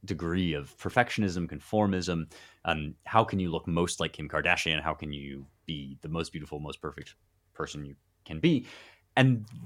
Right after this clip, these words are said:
that, I think, is when you get this reaction, this body positivity, this fat positivity movement. And Lizzo, who does appear in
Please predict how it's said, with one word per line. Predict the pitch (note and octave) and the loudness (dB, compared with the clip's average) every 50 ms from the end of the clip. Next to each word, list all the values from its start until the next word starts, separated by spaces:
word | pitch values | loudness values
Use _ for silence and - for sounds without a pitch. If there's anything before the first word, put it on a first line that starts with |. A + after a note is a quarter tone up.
| - - | -4 4
that, | - D3 D#3 - - | 6 6 6 6 2
I | C3+ B2 | 0 2
think, | - D3 B2+ B2 A2+ | 4 4 4 4 2
is | G2+ F2 | 0 0
when | F#2+ F#2 F#2 | 0 0 0
you | F2+ | 2
get | E2+ G2 F2+ - | 2 2 0 2
this | - E2+ - - | 0 -4 -4 0
reaction, | F2 E2+ D#2+ D#2 E2+ E2 - - D#2 D2 C#2+ | 2 2 4 4 4 2 -2 -6 -6 -6 -6
this | C#2+ - - | -8 -10 -6
body | - D2+ D2 D#2 D2 | -4 -2 -2 -2 -2
positivity, | - D#2 D#2 D2 D2 - D2+ C#2 C#2 C#2 C#2+ C2+ | -4 -4 -4 -4 -6 -8 -8 -10 -8 -10 -12 -12
this | C2+ - - | -12 -12 -4
fat | - D#2 D2+ D2+ - | -2 -2 -2 -2 -2
positivity | D2+ D2 C#2 C2+ C#2 C2+ C2+ C#2+ C#2 | -6 -6 -6 -10 -16 -16 -14 -14 -12
movement. | C#2 C#2 C#2 C#2 - D2 C#2 C#2 C#2 _ _ _ _ _ _ _ _ _ _ _ _ - | -12 -12 -14 -14 -14 -14 -16 -16 -18 _ _ _ _ _ _ _ _ _ _ _ _ 0
And | G2 F2 E2+ E2 D#2+ D#2 D#2 D2+ - - _ _ _ _ _ _ _ _ _ _ _ | 0 2 2 0 -2 -4 -4 -6 -8 -16 _ _ _ _ _ _ _ _ _ _ _
Lizzo, | A#2+ A2+ C3 D#3+ D3 - F#2 D2+ D2 E2+ F2 F#2 | 4 6 6 6 6 4 2 2 2 2 2 2
who | F2+ G2 | -2 0
does | E2 G2 F2+ D#2+ | 2 2 2 2
appear | E2 - - - - A#2+ A2 F#2+ F2+ | 0 -4 -6 0 2 2 4 4 2
in | - F2 D#2+ D#2 D#2 D2+ D2 | 0 -2 -2 -2 -4 -6 -8